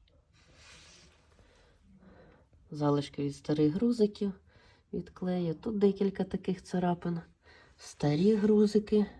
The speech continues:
ну, точніше, <laughs> теперішні грузики, ось старі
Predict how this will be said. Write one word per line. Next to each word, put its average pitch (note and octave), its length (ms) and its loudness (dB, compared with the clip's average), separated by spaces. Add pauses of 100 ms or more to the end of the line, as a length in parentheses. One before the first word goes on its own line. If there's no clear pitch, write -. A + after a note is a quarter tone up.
ну, F3 160 2
точніше, D3+ 520 -2 (460)
<laughs> - 440 2
теперішні G#3 640 10
грузики, F#3 460 2
ось D3+ 220 0
старі F#3+ 580 0